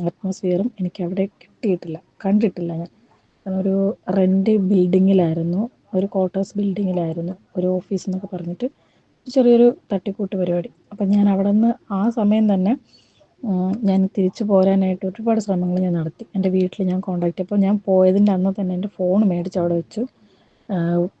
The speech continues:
ഫോൺ യൂസ് ചെയ്യാൻ പറ്റില്ല എന്ന് പറഞ്ഞു. ആദ്യത്തെ ത്രീ മന്ത്സ് ട്രെയിനിങ് ടൈമാണ്. അപ്പോൾ ത്രീ മന്ത്സ്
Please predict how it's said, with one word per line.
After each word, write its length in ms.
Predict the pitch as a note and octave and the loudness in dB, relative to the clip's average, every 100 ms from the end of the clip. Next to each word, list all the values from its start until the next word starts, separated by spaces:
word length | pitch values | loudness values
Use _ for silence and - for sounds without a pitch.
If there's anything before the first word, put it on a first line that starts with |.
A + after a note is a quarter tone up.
| _ | _
ഫോൺ 340 | - F#3+ F#3+ G3+ | -2 2 4 4
യൂസ് 320 | F#3+ F3+ F3 | 4 2 0
ചെയ്യാൻ 160 | F#3+ F3+ | -2 -2
പറ്റില്ല 280 | E3 F3+ | -4 -4
എന്ന് 140 | E3+ E3 | -2 -2
പറഞ്ഞു. 180 | E3 F3 | -2 -2
ആദ്യത്തെ 320 | E3 F3 G3+ | -2 -4 -6
ത്രീ 300 | G3+ F#3+ F#3 | -4 -2 2
മന്ത്സ് 540 | G3+ F3+ F3 - A3+ - _ _ _ _ - | 2 2 -2 -2 -4 -4 _ _ _ _ 2
ട്രെയിനിങ് 340 | F#3 F3+ G3+ | 4 4 4
ടൈമാണ്. 340 | G3+ F3+ E3+ E3+ | 2 2 0 -2
അപ്പോൾ 140 | F#3 | -2
ത്രീ 280 | G3 G#3+ G#3 | -4 0 2
മന്ത്സ് 300 | A3 G3+ G3+ | 4 2 0